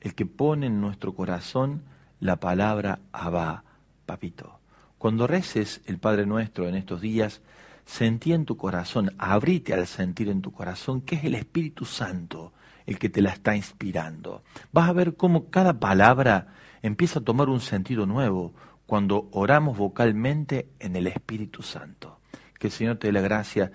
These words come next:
de renovarte en la oración en el Espíritu Santo.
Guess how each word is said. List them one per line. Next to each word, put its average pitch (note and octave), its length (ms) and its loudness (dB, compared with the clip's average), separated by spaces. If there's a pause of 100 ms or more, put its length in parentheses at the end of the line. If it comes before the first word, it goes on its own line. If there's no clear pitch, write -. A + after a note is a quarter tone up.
(280)
de G#2 100 4
renovarte G2+ 920 2
en F#2+ 140 -2
la F#2 80 2
oración B2 580 -4 (160)
en F#2 120 -6
el E2+ 120 -4
Espíritu F2+ 480 -8
Santo. - 500 -18